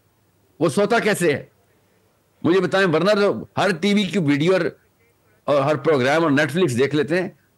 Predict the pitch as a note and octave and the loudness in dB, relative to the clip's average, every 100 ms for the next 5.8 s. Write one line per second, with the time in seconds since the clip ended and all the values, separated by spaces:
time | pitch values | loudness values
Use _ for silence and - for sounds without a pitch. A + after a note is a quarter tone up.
0 | _ D#3 F#3+ F3+ G#3 G3+ F#3 G3+ F#3 F3+ | _ -2 0 2 2 2 2 2 0 0
1 | G3 G3 G3 E3+ G#3+ G3 D3 D#3+ D3 C#3+ | -2 0 0 2 0 0 0 0 2 0
2 | A2 - _ D3 E3+ F3 F3 F#3+ F3 F#3+ | -2 -10 _ -4 -2 -2 -2 -4 0 0
3 | F#3 E3 E3 D3+ C3 C3+ C3 B2 A2+ F#2+ | 0 0 0 0 0 -2 -2 -4 -4 -4
4 | D2 _ _ _ - D3+ A#3 A#3+ F#3+ F#3 | -8 _ _ _ -4 -2 -2 -2 0 0
5 | F#3 - D3 E3+ E3 C3+ E3 C3 | 0 0 -4 -2 -4 -2 -4 -4